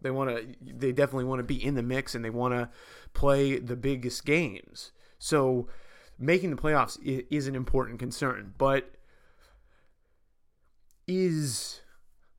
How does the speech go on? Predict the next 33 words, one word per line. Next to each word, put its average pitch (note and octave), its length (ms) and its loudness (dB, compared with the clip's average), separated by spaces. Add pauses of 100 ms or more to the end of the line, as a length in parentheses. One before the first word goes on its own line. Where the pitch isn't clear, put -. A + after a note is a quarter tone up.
(340)
are, D3 220 2
are D3+ 260 6
the, C3+ 200 0
the, B2+ 220 -2
the B2 160 -4
years, E3+ 540 -2
are, C#3 200 4
are, C3 400 0
is B2 280 -2
the, B2+ 180 0
the A#2 140 -4
minutes F3+ 420 0
that D3 140 0
you're B2+ 160 -2
going C3+ 260 -2
to B2 80 -6
give A#2+ 480 -2 (1400)
Anderson B2+ 640 0
worth C3+ 480 2 (360)
potential C3 840 0
growth B2+ 520 2
costs B2+ 680 0 (100)
of B2 560 2
Swanigan, A#2 880 -2
Collins, A2+ 960 -4 (480)
a-, - 180 0
and B2+ 180 -2
those C#3+ 240 4
guys, G#2 320 -4
and C3+ 120 -4
even D3 380 -2
Aminu, B2+ 640 0
who B2 500 2